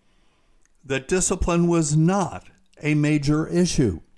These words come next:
They also report, furthermore, that most of the children in question learned their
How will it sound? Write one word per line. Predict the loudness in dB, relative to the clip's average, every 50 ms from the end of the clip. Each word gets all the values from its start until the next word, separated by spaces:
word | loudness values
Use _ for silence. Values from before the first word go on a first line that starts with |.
| _ _ _ _ _ _ _ _ _ _ _ _ _ _ _ _ _ _ _ _ _ _ -20 -20 _ _ _ _ _ _ _ _ -6 -2
They | 0 2
also | 4 4 4 2 2 2 0 0
report, | 0 0 -4 -4 -4 -4 -2 -2 -4 -4
furthermore, | -8 -8 -6 -6 -4 -4 -4 -4 -2 -2 -2 -2 -2 -2
that | -4 -6 -6
most | -4 -4 -4 -4 -4 -6
of | -6 -6
the | -6
children | -6 -4 -4 -2 -2 -2 -2 -2
in | -4 -4 -4
question | -6 -6 -4 -4 -4 -4 -6 -6 -4 -4 -4
learned | -2 -2 -2 -2 -2 -2 -2
their | -2 -2 -2 -4 -4 -6